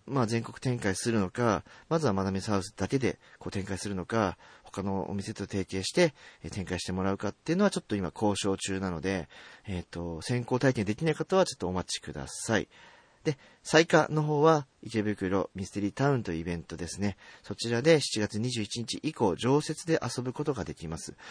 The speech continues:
なので、事前に予約をして二人用で遊んでいただければと思います。二人でね、他の謎解きをやったりとかもできると思うので、まあ、ちょうどいいんじゃないかなと、個人的には思っております。で、最後は、探偵キャンプさんの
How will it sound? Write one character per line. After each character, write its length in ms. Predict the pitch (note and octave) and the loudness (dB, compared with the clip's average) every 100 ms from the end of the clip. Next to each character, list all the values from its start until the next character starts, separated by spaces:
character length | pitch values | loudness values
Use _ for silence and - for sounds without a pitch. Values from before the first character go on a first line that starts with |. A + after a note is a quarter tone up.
| - - | -16 -8
な 80 | - | -2
の 100 | B2 | -2
で、 160 | F#2 C#2 | 0 -4
事 120 | F2+ | -2
前 140 | G#2+ G#2+ | 0 2
に 80 | |
予 60 | G2+ | 2
約 220 | G2 A2 | 0 0
を 60 | G#2 | 0
し 140 | - | 2
て 100 | D#3 | 2
二 180 | C3+ G2 | 2 0
人 80 | F#2 | -2
用 180 | F2+ E2+ | -2 -4
で 180 | D#2+ D2 - - - | -6 -8 -12 -16 -12
遊 200 | F2 F#2 | -6 -4
ん 40 | |
で 60 | E2 | -4
い 60 | E2 | -4
た 80 | |
だ 80 | F#2 | -4
け 100 | B2+ | 0
れ 80 | C#3 | 2
ば 100 | A#2 | 2
と 120 | - | -2
思 180 | D#2+ D#2 | -6 -6
い 40 | |
ま 100 | C#2+ | -8
す。 80 | - | -4
二 160 | - G#3 | 4 4
人 80 | G#3+ | 4
で 120 | A2 | 0
ね、 140 | A#2 - - | -2 -8 -20
他 200 | - A#2+ | -6 -2
の 140 | A2+ G#2+ | 0 0
謎 200 | G#2 G#2 | -2 -4
解 100 | G2+ | -4
き 80 | A2+ | -4
を 40 | |
や 40 | G2 | -2
っ 40 | |
た 100 | D3 | -2
り 80 | C#3 | -2
と 80 | G#2 | -4
か 80 | |
も 80 | D#2+ | -8
で 80 | E2 | -8
き 80 | A2+ | -6
る 100 | G2 | -4
と 80 | F#2 | -4
思 140 | F#2 | -4
う 20 | |
の 80 | D#2 | -6
で、 160 | C2+ - - - - | -8 -12 -18 -20 -10
ま 80 | - | -8
あ、 20 | |
ち 100 | G#2+ | -6
ょ 40 | B2 | -2
う 20 | |
ど 100 | B2 | -2
い 60 | B2 | -2
い 60 | |
ん 40 | G#2 | -4
じ 60 | |
ゃ 60 | F2+ | -4
な 80 | D#2 | -6
い 20 | |
か 100 | D2+ | -8
な 100 | C#2 | -12
と、 100 | - | -14
個 120 | - | -16
人 80 | F2 | -14
的 160 | C#2 - | -14 -14
に 80 | A#1 | -14
は 60 | |
思 120 | B1+ | -14
っ 20 | B1 _ | -18 _
て 80 | - - | -18 -14
お 40 | |
り 80 | D2 | -8
ま 180 | E2 G#2+ | -4 -4
す。 160 | - - - - - - - _ - | -6 -14 -20 -20 -20 -20 -20 _ 2
で、 180 | F#3 - - | 2 -2 -10
最 220 | - G#2 | -4 -2
後 100 | G2 | 0
は、 140 | C#3+ - _ _ | 0 -2 _ _
探 160 | - G#2 | -6 -4
偵 120 | G2 | -4
キ 80 | G#2 | -4
ャ 60 | F#2 | -6
ン 60 | |
プ 100 | F2 | -6
さ 180 | - D#2+ | -10 -8
ん 140 | D#2+ | -2
の 180 | C3+ C3+ | 0 0